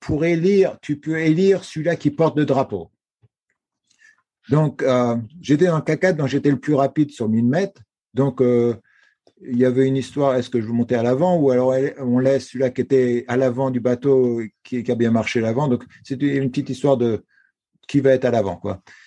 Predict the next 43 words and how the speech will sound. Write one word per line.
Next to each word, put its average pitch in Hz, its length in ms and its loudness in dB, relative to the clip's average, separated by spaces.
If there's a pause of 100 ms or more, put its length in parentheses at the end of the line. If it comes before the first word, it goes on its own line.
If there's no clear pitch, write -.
(260)
Et 110 180 -4
moi, 107 160 0
je 107 80 -4
voulais 107 200 2
être 101 100 -2
à 101 60 0
l'avant, 127 280 2
toi. 131 260 0 (420)
Mais, 120 340 2
euh, 104 400 -4 (1400)
on 156 180 2
élit, 175 480 0
donc, 151 240 -2
au 135 80 4
mois 143 220 0
de, 127 280 4
juste 160 260 -2
avant 151 180 0
les 135 160 0
Jeux, 190 180 2
donc, 165 220 -8
euh, 131 180 -2
il 120 60 -4
y 123 40 0
a 135 40 2
une 139 80 -2
élection 175 580 -2
de 131 180 2
sa-, 143 200 -4
euh, 131 560 -2
toutes 185 240 -2
les 165 180 2
équipes, - 420 -6 (360)
toutes 180 180 -2
les 156 160 0
équipes, 151 380 -4
euh, 123 520 4 (380)
de, 131 320 -16
de 127 140 -2
différents 135 360 0
sports, 190 460 0 (640)
euh, 120 640 -2 (220)
présentent 180 640 -2